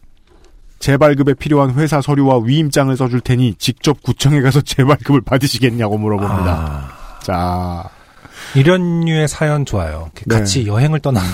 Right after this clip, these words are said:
Speaker 2: 게
Speaker 1: 맞아요.
Speaker 2: 좋아요. <laughs>
Speaker 1: 강력한 뺑뺑이. <laughs> 예.
Speaker 2: 다만 중간에 이제 걱정되는 것은 저희가 길을 잃지 말아야 될 텐데요.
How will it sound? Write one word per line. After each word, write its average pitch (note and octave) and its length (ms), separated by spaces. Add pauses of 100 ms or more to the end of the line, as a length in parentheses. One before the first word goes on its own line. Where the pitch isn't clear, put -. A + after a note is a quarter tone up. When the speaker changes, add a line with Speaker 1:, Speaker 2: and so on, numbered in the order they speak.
Speaker 2:
게 F#3 140
Speaker 1:
맞아요. - 0
Speaker 2:
좋아요. E3 260 (260)
<laughs> - 240
Speaker 1:
강력한 F#3 540
뺑뺑이. E3 500 (320)
<laughs> - 400
예. B2 220 (920)
Speaker 2:
다만 D#3+ 280 (180)
중간에 F#3+ 440
이제 E3 200 (140)
걱정되는 E3 440
것은 C#3+ 220
저희가 D#3 300
길을 F#3+ 260
잃지 E3 240
말아야 C#3 240
될 C3 100
텐데요. A2 400